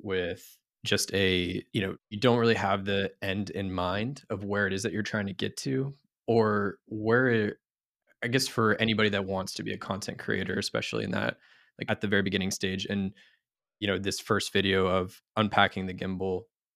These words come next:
doing the videos, and coming to the realization that this is something I can do. Is it just hitting milestone after milestone, small milestone after milestone, realizing, like, this can get bigger and bigger, or did you have a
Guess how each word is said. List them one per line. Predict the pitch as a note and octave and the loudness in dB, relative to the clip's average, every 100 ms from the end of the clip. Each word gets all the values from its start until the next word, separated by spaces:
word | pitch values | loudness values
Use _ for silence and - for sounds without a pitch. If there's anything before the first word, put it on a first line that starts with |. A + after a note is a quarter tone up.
| - | -4
doing | - G2 F#2+ | 0 2 2
the | F#2 F#2 | 0 0
videos, | F#2+ G#2 G#2 F#2 F#2+ G2+ - _ | 0 0 -2 -2 -4 -6 -10 _
and | G#2 G2 F#2 F#2 - - | 2 2 2 -6 -12 -4
coming | G#2 F#2+ | -2 -2
to | |
the | G2 | -2
realization | F#2+ F#2 F2 F#2 - G#2 | -2 -2 -2 -2 -2 -2
that | F#2 - | -2 -4
this | G#2 - | -4 -4
is | - | -4
something | G2+ - | -4 -4
I | A2 | -6
can | - - | -6 -4
do. | A2 A#2+ C3 _ - - - - | -2 -2 -6 _ -20 -20 -4 2
Is | A2+ A#2+ | 6 6
it | C3 | 4
just | D3 B2+ - - - | 4 4 0 -12 -10
hitting | - B2 G#2+ G2 | 2 4 4 6
milestone | F#2+ F#2+ - G#2 G2 | 6 6 4 2 2
after | F#2+ G2 | 0 0
milestone, | F#2 F#2 F#2+ - F#2 F#2 | 0 0 0 -2 -4 -2
small | - - G2 F#2+ | -2 2 4 4
milestone | F2+ F#2+ - G2 | 2 -2 -2 -2
after | A2+ - A2+ | -2 -2 0
milestone, | - A2+ - A2 A2+ - - _ - | 0 0 -2 -2 -2 -6 -12 _ 2
realizing, | G#2+ F#2+ G2+ | 4 4 2
like, | F#2 F2+ | -2 -2
this | G#2 - | -2 0
can | G2+ | -2
get | F2+ | -2
bigger | G2 F#2 | -2 -2
and | F#2 | -4
bigger, | F#2 G2 A2+ B2+ | -2 0 2 2
or | - | 0
did | G2+ F#2+ | -2 0
you | G#2 | 0
have | A2 G#2 F#2+ | 2 2 2
a | F#2 | 0